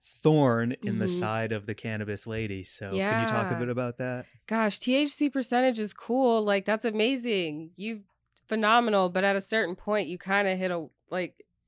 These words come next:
Speaker 2: the, it doesn't matter anymore. Um, what really is gonna make it matter is that smell. Like, if it's sixteen percent, but that smell just really punches you in the nose, like, there's a good chance you're gonna be knocked off your ass too.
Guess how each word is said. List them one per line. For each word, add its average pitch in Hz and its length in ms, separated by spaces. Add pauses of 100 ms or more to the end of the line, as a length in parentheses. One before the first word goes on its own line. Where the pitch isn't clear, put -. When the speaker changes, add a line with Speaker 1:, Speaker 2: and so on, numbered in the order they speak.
Speaker 2:
the, 185 220
it 175 100
doesn't 165 280
matter 165 300
anymore. 247 520 (540)
Um, 190 360
what 208 140
really 226 380
is 214 140
gonna 190 220
make 180 260
it 170 120
matter 175 400
is 165 300
that 165 260
smell. 160 600 (300)
Like, 165 380
if 185 160
it's 226 280
sixteen 254 420
percent, 202 480
but 175 140
that 202 220
smell 190 280
just 185 240
really 190 220
punches 196 400
you 196 80
in 185 80
the 175 80
nose, 156 400
like, 185 160
there's 180 180
a 170 40
good 165 180
chance 165 300
you're 175 120
gonna 170 140
be 160 160
knocked 143 320
off 143 160
your 120 120
ass 120 300
too. - 280